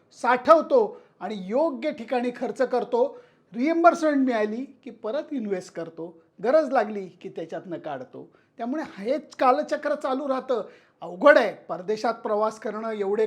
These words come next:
खर्च करणं, हे अवघड गोष्ट आहे, मला मान्य आहे. परंतु मी फ्रीलान्स जर्नलिस्ट आहे हो, मला हे करण्यावाचून काहीच पर्याय नाही. आणि त्याच्याबरोबर हा सगळा खर्च आहे की गिफ्ट्स घेतलेले आहेत, खादाडीचं घेतलेलं आहे, अजून या पिशवीमध्ये खरं अजून आत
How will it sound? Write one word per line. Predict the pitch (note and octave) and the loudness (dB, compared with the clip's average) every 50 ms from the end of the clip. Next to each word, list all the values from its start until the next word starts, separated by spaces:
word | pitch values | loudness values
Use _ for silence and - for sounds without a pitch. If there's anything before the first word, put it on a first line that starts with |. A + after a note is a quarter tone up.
| A3 | -2
खर्च | - - A3+ A#3 - C4 | -4 -8 -10 -6 -4 -4
करणं, | A#3+ - B3+ A#3+ A#3 A#3 A#3+ A#3 G3+ - - _ _ _ _ - | -2 -2 -2 -2 -2 -4 -4 -6 -6 -10 -16 _ _ _ _ -2
हे | B3 | -2
अवघड | D#4+ F4 - G#3 G#3 G3+ G3+ F3+ A#3+ E4 F#4 | -2 0 0 2 2 2 4 6 6 6 6
गोष्ट | D4 C#4+ C4 A#3+ - - | 6 4 4 2 2 -2
आहे, | B3 A#3+ | -4 -4
मला | G3+ G#3 G3+ A3 | -4 -4 -4 -4
मान्य | A3+ G#3 G#3+ G#3 A#3+ C4 C#4+ D4 | -4 -2 -2 -2 0 0 0 -2
आहे. | C4+ A3 - - - _ _ _ _ - | -2 -4 -6 -10 -18 _ _ _ _ -6
परंतु | B3 C4 C#4+ - - D#4+ | -4 -4 -4 -4 -6 -8
मी | G4 G4 G4 F#4 - - - - | -10 -8 -8 -8 -10 -10 -12 -10
फ्रीलान्स | B3 A#3+ A#3+ A3+ B3 C#4 D4+ D4+ C4+ G3+ | -8 -8 -6 -4 -2 -2 0 -2 -2 -2
जर्नलिस्ट | B3+ B3+ A#3+ B3 C4 B3+ B3 B3 B3 - A#3 | -2 -2 -2 -4 -4 -4 -4 -6 -6 -4 -4
आहे | A3 | -4
हो, | G#3+ G#3 G#3 G#3 G3+ G#3 | -2 0 2 2 2 0
मला | G3+ G#3+ G3+ G#3+ A#3 A#3 | -2 -4 -6 -4 -4 -4
हे | A#3+ C4+ | -4 -4
करण्यावाचून | C4+ C4+ A#3+ A#3+ B3+ C#4+ C#4 C#4 C4+ C4 D4 D4 C#4 | -4 -6 -6 -4 -4 -2 0 0 0 0 -2 -6 -4
काहीच | C4+ C4+ B3 C#4+ C#4+ - | -2 0 0 0 -2 0
पर्याय | - D4+ C#4 C#4 C#4+ C#4+ C4+ | 0 2 2 4 2 2 2
नाही. | C4 B3 G#3+ F#3 - - - - _ _ | 2 0 -2 -6 -10 -14 -20 -20 _ _
आणि | G3+ A3+ C4 | -4 -4 -4
त्याच्याबरोबर | - - A#3+ A3 - C#4+ C#4 A#3+ C4 C#4 B3 C#4 C4 | 0 0 0 2 4 4 6 6 6 6 6 4 4
हा | G3+ F#3+ A3 A3+ C4 | 4 0 0 0 0
सगळा | - - C4 A#3 C#4 C#4+ C#4 - | 0 -2 0 0 0 0 0 -2
खर्च | B3+ B3+ B3+ - C#4+ | -4 -4 0 2 2
आहे | C4+ C4+ C4+ C4+ - - - _ _ _ _ - | 2 2 0 -2 -8 -16 -20 _ _ _ _ -2
की | B3+ B3 | -2 -2
गिफ्ट्स | - - - F3 D#3+ D#3 C4+ D4 - G3 F#3+ F3+ | -2 -8 -14 -16 -2 2 4 4 4 2 -4 -4
घेतलेले | E3+ C4 B3+ - - C4 B3+ B3 B3+ B3 | 2 2 2 2 6 6 8 8 8 8
आहेत, | A#3+ A3+ A3 A#3 A#3+ B3 D4 - - - - _ _ | 6 6 4 6 4 4 4 0 -6 -16 -20 _ _
खादाडीचं | - - G3+ G3+ A#3 C4 C#4 D4 C4 - D4 | -4 -4 0 4 4 4 4 4 2 2 0
घेतलेलं | C4+ G#3 A#3 A3+ A#3 B3 B3 A#3+ A#3 A#3 | 2 2 2 0 4 4 4 6 8 6
आहे, | A3 G#3 A3+ B3 A#3 A3 - - - - _ - | 6 6 4 2 0 0 -2 -8 -18 -20 _ -12
अजून | E3+ F#3+ F3+ B3+ D#4 F4 E4+ | -10 -6 -2 0 0 2 2
या | C#4+ B3+ C4 | 2 4 2
पिशवीमध्ये | C4 C4 - - B3+ A#3 - - C4 C#4+ B3+ B3 C4 B3+ C4+ C4+ | 2 0 -4 -6 -8 -6 -6 -6 -4 -2 0 -2 2 2 0 0
खरं | - A#3 C#4+ C#4 | 0 0 0 0
अजून | A#3+ G#3 G3+ C4 C4+ C4 | 0 0 -2 -2 -2 0
आत | A#3 B3 | 0 -2